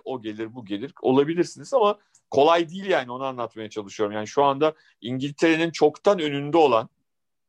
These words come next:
e, takım kimyası açısından da, kadro genişliği açısından da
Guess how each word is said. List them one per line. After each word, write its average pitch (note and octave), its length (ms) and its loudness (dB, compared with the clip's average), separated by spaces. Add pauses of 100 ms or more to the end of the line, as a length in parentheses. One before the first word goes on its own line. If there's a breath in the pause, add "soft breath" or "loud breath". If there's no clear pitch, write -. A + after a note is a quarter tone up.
(140)
e, G#2 320 -2
takım C#3+ 300 -8
kimyası A#2 560 0
açısından A2 580 0
da, F#2 180 -2
kadro A2 300 0
genişliği A2 500 -2
açısından G#2 520 -4
da G3+ 140 -6